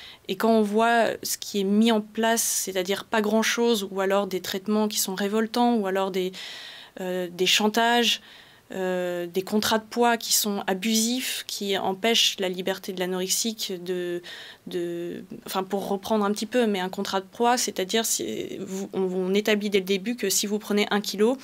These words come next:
on vous rend votre liberté par petites phases. Donc, on vous a tout enlevé et on dit, « Si tu prends un kilo, on te rend ton téléphone portable. Si tu prends un autre kilo, on te re-, donne la possibilité d'avoir des visites d'amis. Si tu prends un autre kilo, on te donne une permission. » Et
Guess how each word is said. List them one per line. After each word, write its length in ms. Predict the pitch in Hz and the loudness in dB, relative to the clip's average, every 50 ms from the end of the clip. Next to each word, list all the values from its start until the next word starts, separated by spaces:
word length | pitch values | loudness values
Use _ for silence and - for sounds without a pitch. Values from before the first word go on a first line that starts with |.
| - - - - - - - - - | -10 -14 -14 -14 -16 -18 -10 -4 -2
on 60 | 208 | -2
vous 180 | 196 196 202 190 | 0 0 0 0
rend 340 | 196 - 202 226 240 247 | 0 2 4 4 4 4
votre 300 | 240 220 208 196 - - | 2 0 -2 -2 -2 -2
liberté 420 | 196 190 185 190 196 196 - - 233 | -4 -2 -2 -2 -2 -2 -2 -4 -4
par 200 | 214 214 202 - | -2 -2 -4 -4
petites 300 | - 214 - 226 214 - | -4 -6 -4 -4 -4 -4
phases. 360 | - - 196 185 180 175 180 | -2 0 0 0 0 -2 -2
Donc, 280 | 190 185 185 185 - - - _ _ _ _ _ _ _ _ _ _ _ _ - - 233 | -2 -2 -2 -4 -6 -10 -14 _ _ _ _ _ _ _ _ _ _ _ _ -4 0 2
on 60 | 226 | 4
vous 220 | 226 269 277 247 | 4 4 4 4
a 40 | 240 | 4
tout 200 | 233 240 226 226 | 2 0 0 2
enlevé 260 | 214 202 196 190 208 | 2 2 2 2 2
et 160 | 254 285 254 | 2 4 2
on 120 | 214 190 190 | 2 2 0
dit, « 180 | 185 196 226 262 | -2 -2 -2 -2
Si 140 | - - 240 | -2 -2 -4
tu 120 | - - | -6 -4
prends 240 | - - 220 214 - | 0 2 2 4 4
un 80 | 214 | 2
kilo, 400 | 208 214 - - 202 208 220 269 294 - - - - - - - - | 0 0 -2 0 2 4 4 4 2 -2 -10 -16 -16 -16 -18 -10 -6
on 100 | - 202 | -6 -4
te 120 | 202 - 214 | -2 0 0
rend 200 | 196 190 226 220 | 2 2 0 0
ton 140 | - 226 | 0 0
téléphone 280 | 208 214 214 208 214 214 | 0 2 2 2 2 0
portable. 320 | 208 208 - - 196 190 | -2 -2 -2 -2 -2 0
Si 140 | - - - | 0 -2 -2
tu 140 | 190 - 196 | -4 -8 -8
prends 200 | - - 214 - | -2 0 2 2
un 140 | - 208 214 | 4 4 4
autre 220 | 220 214 - - | 4 2 0 -2
kilo, 440 | 208 - - 208 202 208 220 247 269 | -4 -4 -2 2 4 4 6 6 4
on 200 | 233 208 202 190 | 2 0 -2 -4
te 160 | 190 185 - | -4 -4 -2
re-, 560 | 196 190 190 190 190 185 185 185 180 180 180 175 185 | -2 0 0 0 0 2 0 0 0 -2 -4 -6 -4
donne 220 | 190 196 208 214 | 0 2 2 4
la 80 | 214 208 | 2 2
possibilité 400 | 214 214 - - 196 - - 226 | 2 0 -2 -2 -2 -2 -2 0
d'avoir 200 | 214 214 190 185 | 0 0 0 0
des 120 | 185 185 | -2 -2
visites 260 | 180 185 185 202 196 196 | -4 -4 -4 -4 -2 0
d'amis. 300 | 214 208 208 202 196 202 - - - - - | 2 4 4 2 2 -2 -6 -12 -14 -14 -10
Si 140 | - - 202 | -8 -6 -6
tu 100 | - - | -6 -8
prends 200 | - - - 208 | -6 -2 2 2
un 60 | 208 | 4
autre 120 | 214 208 214 | 4 2 0
kilo, 220 | - - 202 226 | -2 -2 0 0
on 60 | 240 | 0
te 80 | 233 220 | 2 2
donne 160 | 202 202 208 | 2 2 2
une 140 | 202 202 196 | 2 0 0
permission. » 560 | 202 220 214 226 226 220 - - - 190 196 190 - - - - - - - | 2 2 4 4 4 4 2 2 0 -2 -6 -10 -14 -18 -18 -18 -8 -6 -4
Et 80 | 208 | -2